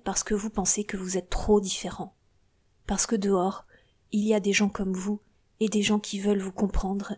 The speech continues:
et vous aimer. Ne laissez pas le point de vue d'une société insensible vous définir.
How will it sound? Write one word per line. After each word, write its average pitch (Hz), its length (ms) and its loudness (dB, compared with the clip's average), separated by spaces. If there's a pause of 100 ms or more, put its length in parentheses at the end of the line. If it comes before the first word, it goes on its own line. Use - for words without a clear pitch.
(160)
et 202 80 -2
vous 196 280 -4
aimer. 185 300 -2 (840)
Ne 202 160 6
laissez 208 280 4
pas 226 220 2
le 220 100 2
point 202 220 0
de 196 80 0
vue 214 120 -4
d'une 202 180 0
société 202 520 -4
insensible 202 680 2
vous 180 180 -6
définir. 175 680 -6